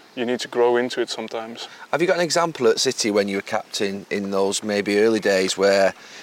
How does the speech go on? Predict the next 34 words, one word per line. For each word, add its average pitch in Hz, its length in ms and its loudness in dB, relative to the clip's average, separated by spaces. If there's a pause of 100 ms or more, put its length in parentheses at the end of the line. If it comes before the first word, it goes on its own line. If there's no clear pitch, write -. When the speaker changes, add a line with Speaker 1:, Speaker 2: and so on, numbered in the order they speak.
(420)
Speaker 2:
you 110 100 0
felt 107 460 4 (160)
a 107 60 2
little 110 140 2
bit 76 100 2
out 110 140 4
of 76 40 0
your 98 80 -2
comfort 123 400 -2
zone 123 300 4
as 117 100 -2
a 120 60 -4
captain 123 420 -2
or 113 100 2
as 110 60 -2
a 107 60 2
leader, 113 420 4
or 104 180 6
a 104 40 4
moment 120 340 2
where 110 80 6
you 110 120 0
feel 107 240 0
you 107 100 -2
came 110 280 2
of 104 120 0
age, 127 360 4
a 123 60 2
moment 117 260 2
where 104 100 4
you 113 60 2
thought, 101 300 0
"Right, 104 220 2
this, 107 200 -6